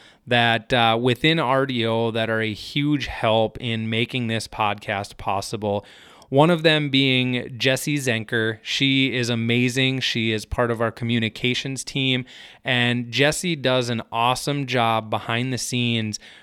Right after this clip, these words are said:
making sure that these episodes get posted, and we're doing all of that type of stuff on the backside. Along with that, I want to extend a big thank you to Jim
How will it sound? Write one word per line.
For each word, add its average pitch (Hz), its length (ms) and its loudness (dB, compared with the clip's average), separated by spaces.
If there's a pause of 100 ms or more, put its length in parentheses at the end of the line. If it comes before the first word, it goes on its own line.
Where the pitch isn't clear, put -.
making 131 380 2
sure 127 400 2
that 113 220 0
these 113 260 -2
episodes 131 520 -2
get 127 260 -2
posted, 120 840 0 (320)
and 120 460 0
we're 127 100 4
doing 127 400 2
all 120 380 2
of 113 220 -6
that 120 260 0
type 113 240 -6
of 110 80 -8
stuff - 280 -6
on 110 120 -4
the 107 80 -6
backside. 104 800 -4 (520)
Along 143 460 4
with 131 240 2
that, 151 400 2
I 131 140 0
want 120 420 0
to 127 360 2
extend 123 640 -2
a 117 220 0
big 135 380 -2
thank 131 280 -2
you 131 140 -2
to 123 240 -2
Jim 117 340 -2